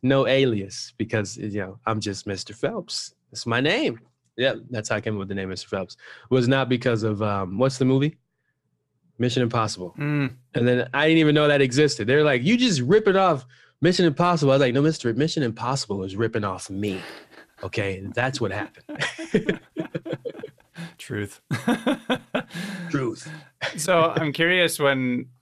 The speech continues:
Speaker 2: so that's, that's pretty neat the way that that showed up. Did it feel difficult to move away from that name that you used for so long? Like, did that feel like, was it, or was it just instantly, "Ah, that's it," as opposed to like, "Ah, should I give this up?"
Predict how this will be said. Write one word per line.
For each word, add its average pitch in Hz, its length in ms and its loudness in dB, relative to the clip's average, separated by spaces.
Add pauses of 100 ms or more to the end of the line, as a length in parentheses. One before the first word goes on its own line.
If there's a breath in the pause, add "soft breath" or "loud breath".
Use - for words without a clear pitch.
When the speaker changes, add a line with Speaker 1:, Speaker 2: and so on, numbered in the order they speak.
Speaker 2:
so - 140 -8
that's, 165 260 2
that's 165 240 0
pretty 147 200 -2
neat 135 180 -4
the 127 80 -8
way 120 160 2
that 117 160 -2
that 117 180 -2
showed 120 240 0
up. 135 280 0 (440)
Did 127 140 0
it 127 240 2
feel 120 560 2
difficult 113 580 -4
to - 80 -6
move 104 220 -2
away 104 440 0 (220)
from 139 280 -6
that 143 160 -2
name 156 240 -4
that 160 120 -6
you 139 120 -6
used 147 220 -6
for - 100 -10
so 147 200 -6
long? 214 300 -6 (200)
Like, 120 180 -6
did 123 140 -8
that 110 180 -2
feel 110 220 -2
like, 110 240 0
was 127 180 -2
it, 127 40 2
or 123 140 4
was 113 120 -2
it 113 60 -2
just 107 220 -4
instantly, 104 500 -2
"Ah, 98 380 0
that's - 240 -4
it," 101 180 -2
as 104 120 -6
opposed 92 340 -6
to 98 80 -10
like, - 200 -8
"Ah, 139 480 -6
should 113 200 -12
I 117 40 -6
give 120 200 -10
this 117 160 -8
up?" 139 160 -12